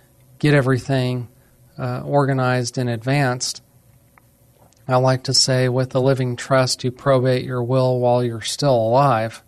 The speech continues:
because the trust is gonna own everything that you owned, and it's going to have, uh, everything organized and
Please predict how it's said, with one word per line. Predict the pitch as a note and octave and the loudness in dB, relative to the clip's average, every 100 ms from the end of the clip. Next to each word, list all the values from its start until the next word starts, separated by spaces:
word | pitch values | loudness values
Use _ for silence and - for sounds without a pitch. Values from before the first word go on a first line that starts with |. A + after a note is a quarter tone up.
| - - - _ _ _ - | -20 -20 -20 _ _ _ -4
because | B2 - B2+ A#2+ - | -4 -2 -2 -2 -4
the | B2 | -8
trust | - D3 C3+ - | 0 0 2 -2
is | B2+ | -4
gonna | A#2+ B2 A#2+ | -2 -4 -4
own | - D3 D#3 | -2 2 2
everything | D3+ C#3 C#3 C3 D3 C#3+ C3+ | 2 0 -2 -2 -2 -2 -2
that | C3 | -4
you | C3+ C#3+ C#3+ | -2 -2 0
owned, | C#3 C#3 C#3 C3+ _ - - - | 0 0 -2 -6 _ -20 -20 -20
and | - B2+ B2+ B2+ | -8 -4 -2 -2
it's | B2 - | -4 -6
going | - B2+ B2+ A#2+ | -4 -2 -2 -4
to | C3 B2 | -6 -4
have, | A#2+ B2+ B2 A#2+ - _ _ _ _ _ - | -2 -2 0 -2 -6 _ _ _ _ _ -8
uh, | |
everything | C3 B2+ C#3+ C#3 B2+ C3+ A#2+ B2 | -6 -2 -2 0 0 -2 -4 -2
organized | C#3+ C#3+ C#3 C3 B2+ B2+ B2+ - - | 0 2 2 0 0 0 -2 -6 -10
and | C#3+ B2+ B2 A#2+ A#2 | -10 -6 -6 -6 -8